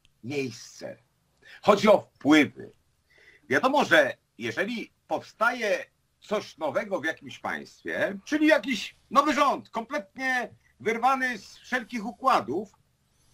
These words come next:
tym są talibowie, to uważaj, Rosja sobie może na to pazurki, e, drapać, Chiny mogą sobie na to pazurki drapać, a Stany? No nie, no jak, jak możemy takie przedpole dać Chinom?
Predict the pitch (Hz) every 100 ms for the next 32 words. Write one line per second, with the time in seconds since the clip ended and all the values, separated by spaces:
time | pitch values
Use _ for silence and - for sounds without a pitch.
0 | _ 170 165 - 131 113 110 104 - -
1 | 104 170 214 _ _ _ _ _ _ 143
2 | 156 117 - - - _ - 71 80 -
3 | - - 80 78 82 85 80 87 80 76
4 | 78 65 82 80 80 65 67 78 76 73
5 | - - - 85 - 82 - - - _
6 | _ - - 202 190 160 156 156 156 151
7 | 147 143 143 143 131 131 139 127 131 -
8 | 135 - _ _ _ _ - 123 - 104
9 | 98 98 151 226 220 _ _ _ _ _
10 | _ _ _ _ _ _ 76 76 139 147
11 | 71 120 - - 120 - 98 92 87 117
12 | 117 101 - 120 - 107 101 87 76 -
13 | - _ - - 76 113